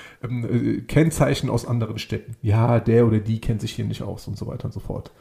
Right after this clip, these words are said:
Ne, da kommt dann meistens immer so, „Ja, aber der hat doch gar nicht scheiß, kein scheiß Navigationssystem oder, oder was ist los, ne?“ Und dann irgendwie, „Ja, park ich da oder park ich da oder park ich da oder park ich da?“ D-,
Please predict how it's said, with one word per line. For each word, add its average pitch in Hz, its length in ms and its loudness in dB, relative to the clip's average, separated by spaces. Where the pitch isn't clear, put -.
Ne, 110 120 4
da 110 80 6
kommt 120 180 4
dann 120 80 2
meistens 113 220 0
immer 113 80 0
so, 110 80 0
„Ja, 120 180 2
aber 143 120 2
der 139 140 -2
hat - 60 -8
doch - 160 -6
gar - 200 -14
nicht 143 100 -4
scheiß, - 340 -8
kein 156 300 0
scheiß - 340 -2
Navigationssystem 143 960 0
oder, 127 220 -6
oder 113 160 -2
was 110 100 -2
ist 107 120 -8
los, 107 240 0
ne?“ 127 160 4
Und 117 80 4
dann 135 100 6
irgendwie, 143 200 4
„Ja, 143 120 6
park 143 260 4
ich 123 120 -2
da 151 200 2
oder 135 180 2
park 120 200 4
ich 113 100 -6
da 110 160 0
oder 107 200 -4
park 123 200 0
ich 123 120 -8
da 131 200 -2
oder 120 180 -2
park 113 200 -2
ich 110 140 -8
da?“ - 200 -6
D-, 165 160 -8